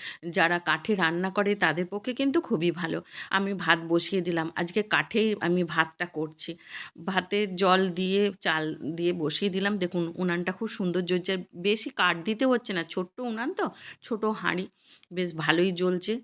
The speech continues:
আমার। এখন যেটা করব, আমি এখানে ভাতের মধ্যে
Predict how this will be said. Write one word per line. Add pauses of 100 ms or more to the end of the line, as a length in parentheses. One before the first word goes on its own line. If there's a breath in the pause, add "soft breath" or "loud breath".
(220 soft breath)
আমার। (180)
এখন
যেটা
করব, (400 loud breath)
আমি
এখানে (960)
ভাতের
মধ্যে